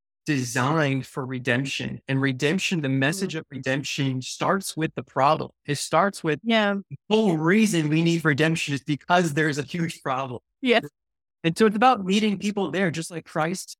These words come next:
Speaker 1: met us there. You know, while we were sinners, Christ died for us, like, Christ coming to earth. And so that's, that's the message of redemption.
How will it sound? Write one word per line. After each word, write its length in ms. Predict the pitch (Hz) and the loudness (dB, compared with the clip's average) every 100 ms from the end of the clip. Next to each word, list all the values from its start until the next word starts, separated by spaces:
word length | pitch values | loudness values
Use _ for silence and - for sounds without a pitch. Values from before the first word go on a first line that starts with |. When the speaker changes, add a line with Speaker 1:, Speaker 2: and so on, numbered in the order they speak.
| _ - | _ -2
Speaker 1:
met 260 | 143 170 | 4 4
us 140 | 170 - | 4 0
there. 480 | 135 151 185 139 | 0 4 4 2
You 60 | 127 | 0
know, 100 | 135 | 0
while 340 | 123 131 151 | 2 2 4
we 140 | 170 170 | 2 -2
were 140 | 165 | -4
sinners, 720 | - - 160 156 120 - - _ _ | -6 -10 -8 -8 -10 -14 -20 _ _
Christ 320 | - 151 160 - | -2 -2 0 0
died 240 | 143 139 | 0 0
for 140 | - | -2
us, 340 | 135 147 131 - | 0 0 0 -4
like, 200 | 127 - - | -6 -6 -8
Christ 300 | 156 147 - | -6 -6 -6
coming 380 | - 160 170 165 | -2 0 0 -2
to 200 | - 160 - | -4 -6 -4
earth. 220 | 156 135 - | -4 -4 -6
And 140 | 139 | -4
so 80 | 156 | -2
that's, 300 | 170 - - | -2 -2 -2
that's 260 | 226 247 | -2 -2
the 80 | 196 | -2
message 340 | 170 165 160 160 | -2 -2 -4 -4
of 80 | |
redemption. 600 | 143 131 151 190 - 135 | -4 -2 -2 -4 -6 -10